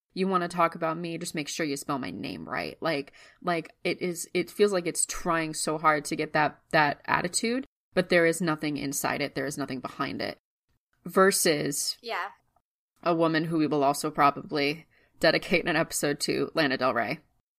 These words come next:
Speaker 1: who I fully one hundred percent believe does not give a shit.
Speaker 2: No, she is, does not. I don't even know. She's probably not even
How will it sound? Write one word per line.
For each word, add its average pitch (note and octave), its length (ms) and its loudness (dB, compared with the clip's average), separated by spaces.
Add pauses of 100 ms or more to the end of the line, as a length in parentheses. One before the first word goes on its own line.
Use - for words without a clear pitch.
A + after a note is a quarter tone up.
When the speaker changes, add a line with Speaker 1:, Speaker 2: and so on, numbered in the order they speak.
(120)
Speaker 1:
who F#3+ 220 10
I F3+ 140 12
fully F#3+ 340 6
one C#3+ 140 0
hundred E3 240 2
percent E3+ 280 0
believe C#3+ 220 -2
does D3 140 -6
not A#2 180 -2
give - 100 -6
a - 20 -10
shit. - 260 -6 (400)
Speaker 2:
No, B3 380 6
she D#4 280 -4
is, E4+ 180 -4 (100)
does A#3 280 -4
not. G#3+ 400 -2 (120)
I A#3+ 120 0
don't C#4 240 2
even A3+ 340 -8
know. G#3+ 420 -4
She's C#4 460 -8 (200)
probably B3 1080 0
not G3+ 460 -2
even G3+ 500 -14